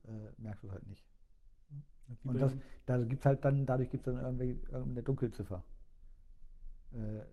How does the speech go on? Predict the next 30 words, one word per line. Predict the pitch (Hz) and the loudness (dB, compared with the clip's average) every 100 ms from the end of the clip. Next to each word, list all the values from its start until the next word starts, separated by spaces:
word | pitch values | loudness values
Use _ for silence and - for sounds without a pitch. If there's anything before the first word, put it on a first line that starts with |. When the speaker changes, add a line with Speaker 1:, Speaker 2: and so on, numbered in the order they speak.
| - | -8
Speaker 1:
das | 104 | -8
ist | - | -4
möglicherweise | 120 - 113 110 113 | -4 0 0 0 -2
schon | - 113 | -4 -8
viel, | - 120 120 117 - - - - | -2 2 2 2 -6 -20 -18 -6
aber | 104 101 | -4 0
weiß | 98 | 0
ich | 110 | 0
nichts | 110 123 - - | 0 -2 -4 -8
drüber, | - 95 95 | -4 -2 -2
wie | |
gesagt. | 107 98 92 | -4 -6 -6
Speaker 2:
Ja, | 135 135 | -2 0
ja, | 131 123 117 | -2 -4 -8
das | - - - - | -12 -14 -16 -6
Speaker 1:
Kein, | - 107 | -2 -2
kein | - 120 | 0 -2
Fachmann | - 110 113 104 | 0 -2 -2 2
hier | |
Speaker 2:
da | 117 | 4
Speaker 1:
für | 127 | 6
Speaker 2:
wissen | - 143 | 6 6
Speaker 1:
irgendwas. | 139 135 | 6 2
Speaker 2:
auch, | 147 | -2
äh, | 123 | 0
die | 127 | -2
Fachmänner | - 147 120 113 | 2 4 4 2
nicht | 113 | 2
wirklich, | 123 117 110 | 0 0 0
weil | 117 | 0